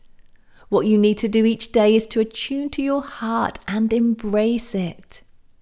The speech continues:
Change is here, and many will say it's well overdue. But what will you say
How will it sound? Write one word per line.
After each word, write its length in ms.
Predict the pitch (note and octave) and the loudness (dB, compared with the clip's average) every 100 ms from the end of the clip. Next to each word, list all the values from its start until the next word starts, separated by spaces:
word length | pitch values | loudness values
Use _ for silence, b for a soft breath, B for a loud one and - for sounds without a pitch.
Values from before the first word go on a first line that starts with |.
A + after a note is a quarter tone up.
| _ _ _ _ _ | _ _ _ _ _
Change 320 | - F#3+ F3+ | -4 -2 0
is 160 | F3 - | -2 -6
here, 400 | F#3+ F#3+ F#3 F#3 - _ _ b b b b | -8 -8 -8 -12 -20 _ _ b b b b
and 320 | - A3+ A#3 | 2 4 6
many 320 | A#3+ B3 C4+ C#4 | 4 4 2 0
will 220 | A3+ G#3+ | 0 -2
say 460 | - - G#3+ A3+ | -4 0 2 4
it's 180 | A3 A3 | 2 -2
well 440 | A3 G#3 G#3+ G#3 G3+ | -4 0 4 4 4
overdue. 680 | G3 F#3+ F#3 - F#3 F3+ - _ _ _ _ _ _ _ _ | 0 -2 -8 -6 -6 -6 -12 _ _ _ _ _ _ _ _
But 160 | - A3 | -12 -2
what 180 | C4 - | 0 2
will 160 | C#4+ | 0
you 240 | A#3+ B3 C4+ | 0 0 -2
say 440 | - F#3+ E3 E3+ | -6 -10 -12 -14